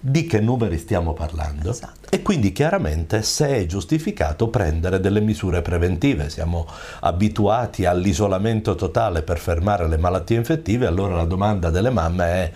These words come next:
Speaker 1: "Ma torniamo a fare un lockdown per colpa dell'epatite?" Eh, prima di rispondere vi diciamo mettete un like a questo video.
Speaker 2: Certamente.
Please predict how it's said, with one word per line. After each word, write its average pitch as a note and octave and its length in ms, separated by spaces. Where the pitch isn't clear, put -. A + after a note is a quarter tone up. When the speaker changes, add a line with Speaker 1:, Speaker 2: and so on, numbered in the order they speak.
Speaker 1:
"Ma G#2 200
torniamo A2 480
a - 20
fare A#2 220
un G#2+ 80
lockdown G#2 480
per F#2 160
colpa G#2+ 280
dell'epatite?" E2 760
Eh, F2 380
prima G#2+ 280
di F#2+ 100
rispondere F2+ 560
vi F2 80
diciamo E2 560
mettete F2+ 320
un E2 120
like D#2 300
a D2+ 60
questo E2 260
video. D#2 480
Speaker 2:
Certamente. C3+ 800